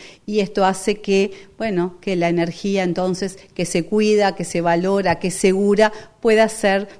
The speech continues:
bueno, para todo el desarrollo de las actividades de las familias y de los niños que en esas zonas, este,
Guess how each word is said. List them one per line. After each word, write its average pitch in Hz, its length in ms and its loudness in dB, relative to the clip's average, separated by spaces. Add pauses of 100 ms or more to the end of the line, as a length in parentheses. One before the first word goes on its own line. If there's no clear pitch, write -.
(100)
bueno, 196 340 -2
para 170 300 0
todo 202 220 2
el 196 100 -2
desarrollo 175 480 -2
de 175 60 0
las 170 200 -4
actividades 175 520 -2
de 170 100 -2
las 165 160 -4
familias 180 680 -2
y 226 100 -4
de 214 120 2
los 202 180 2
niños 220 460 2 (260)
que 190 80 -2
en 175 100 2
esas 185 240 -2
zonas, 180 500 0
este, 165 340 -4